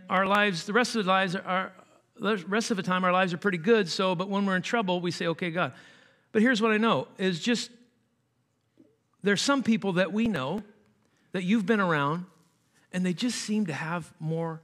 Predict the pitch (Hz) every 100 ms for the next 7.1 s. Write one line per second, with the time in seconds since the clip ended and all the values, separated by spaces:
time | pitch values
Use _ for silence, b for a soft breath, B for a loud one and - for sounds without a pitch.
0 | - - 127 110 - _ _ _ _ _
1 | _ _ b b b b b 180 170 247
2 | - 247 214 180 190 196 170 175 190 180
3 | 151 165 165 180 180 180 180 - _ _
4 | _ _ _ _ _ _ _ _ _ _
5 | - 196 - 190 143 - 190 233 214 208
6 | 196 180 165 175 - 175 175 165 165 156